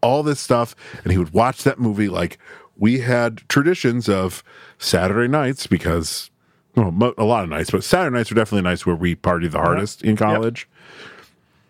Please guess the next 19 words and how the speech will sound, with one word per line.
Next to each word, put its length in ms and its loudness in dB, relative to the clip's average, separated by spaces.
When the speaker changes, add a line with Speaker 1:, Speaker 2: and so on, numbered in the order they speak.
Speaker 1:
And 140 2
Sunday, 400 2
we 140 -2
would 200 0
find 300 2
a 40 2
movie 200 0
to 80 0
put 180 2
on. 280 0
Speaker 2:
While, 200 2
Speaker 1:
My 140 -2
Speaker 2:
while 200 2
you 140 0
Speaker 1:
little 80 0
Speaker 2:
were 60 2
Speaker 1:
tiny 160 0
Speaker 2:
recovering? 320 0
<laughs> 60 -6